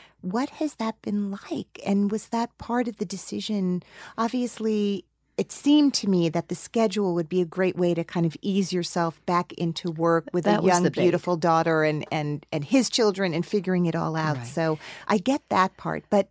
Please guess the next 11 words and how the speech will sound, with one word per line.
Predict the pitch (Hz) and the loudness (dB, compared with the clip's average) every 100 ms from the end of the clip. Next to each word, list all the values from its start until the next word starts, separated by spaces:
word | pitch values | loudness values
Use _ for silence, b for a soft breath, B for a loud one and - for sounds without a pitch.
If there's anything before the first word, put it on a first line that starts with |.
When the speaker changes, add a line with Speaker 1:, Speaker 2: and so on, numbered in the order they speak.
| _ | _
Speaker 1:
for | - 214 | -12 -8
something | 277 277 262 | -6 -4 -6
to | - 202 | -6 -6
be | 190 | -6
so | 175 - 202 | -6 -6 -6
close. | - - 196 151 - - - B B B B B B B B _ | -6 -2 0 0 -4 -12 -14 B B B B B B B B _
Speaker 2:
It's | 247 - | -2 0
so | - 240 | 2 2
interesting, | 196 165 160 - 160 160 | 0 -2 -6 -4 -6 -8
Ilana, | 170 160 165 | -8 -6 -6
because | 175 - 190 185 - | -8 -6 -4 -2 -4